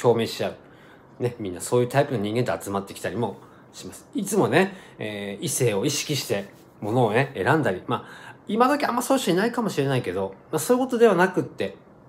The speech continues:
ね、外よりも内、見えるものよりね、もっともっと見えないものを感じる、えー、そういうことをもうそろそろね、えー、日本人、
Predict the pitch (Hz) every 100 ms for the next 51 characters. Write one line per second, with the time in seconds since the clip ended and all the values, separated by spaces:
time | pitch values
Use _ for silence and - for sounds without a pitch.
0 | - 151 147 - - - - - - 160
1 | - 180 123 - 104 - - - - -
2 | 127 143 123 117 143 120 - - 143 143
3 | - - - - 190 151 123 - 104 123
4 | 92 87 90 131 - - 127 135 143 139
5 | 143 143 - - - 110 107 - 160 180
6 | 170 120 113 - - 302 294 117 90 160
7 | - - - - 110 110 107 104 101 98
8 | 92 - - - - - 110 123 123 113
9 | 101